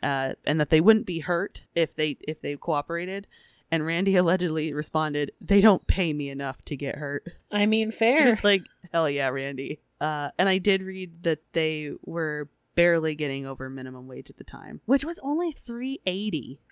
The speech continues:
Speaker 1: I mean, and I know
Speaker 2: Inflation.
Speaker 1: inflation is a thing, but three dollars and eighty cents an hour.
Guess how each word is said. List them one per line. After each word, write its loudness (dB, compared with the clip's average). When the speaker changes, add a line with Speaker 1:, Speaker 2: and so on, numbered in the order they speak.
Speaker 1:
I -6
mean, 2
and -2
I 0
know 4
Speaker 2:
Inflation. 2
Speaker 1:
inflation -4
is -10
a -10
thing, -12
but -6
three -2
dollars -4
and -8
eighty -12
cents -14
an -8
hour. -12